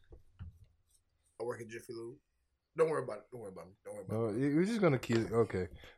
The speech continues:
Speaker 2: So, so in light of shoe talk and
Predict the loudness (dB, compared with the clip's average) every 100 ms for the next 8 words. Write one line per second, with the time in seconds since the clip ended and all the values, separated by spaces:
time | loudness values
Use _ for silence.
0 | -10 6 10 10 8 -4 _ -20 -16 0
1 | 4 6 4 0 -2 0 0 2 4 4
2 | 4 6 6 6 4 2 2 2 0 0
3 | 0 0 0 0 -2 -2 -2 -2 0 -2
4 | 0 2 4 6 6 6 4 0 0 2
5 | 2 4 6 6 6 2 2 2